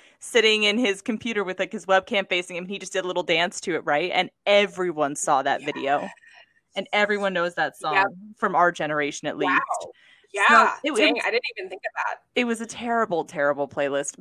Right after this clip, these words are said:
Speaker 1: But I remember,
Speaker 2: <laughs>
Speaker 1: like, that was my first introduction to, oh, there's different music out there that I've never even heard of. Um,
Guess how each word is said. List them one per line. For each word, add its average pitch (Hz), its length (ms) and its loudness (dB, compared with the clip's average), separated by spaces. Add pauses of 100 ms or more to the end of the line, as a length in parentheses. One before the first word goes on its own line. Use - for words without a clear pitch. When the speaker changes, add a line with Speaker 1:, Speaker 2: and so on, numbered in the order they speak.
Speaker 1:
But 180 400 6 (100)
I 196 200 6
remember, 190 720 -2
Speaker 2:
<laughs> - 20 -4
Speaker 1:
like, 151 260 -2 (100)
that 185 120 4
was 185 160 -2
my 170 140 -4
first 180 480 -4
introduction 175 600 -6
to, 156 300 -12
oh, 185 380 -4
there's 214 260 -10 (100)
different 160 320 -8
music 285 340 -8
out 143 180 -4
there 143 160 -6
that 143 120 -6
I've 165 160 -8
never 147 320 -12
even 196 220 -12
heard 269 280 -8
of. 151 220 -4 (640)
Um, 185 640 2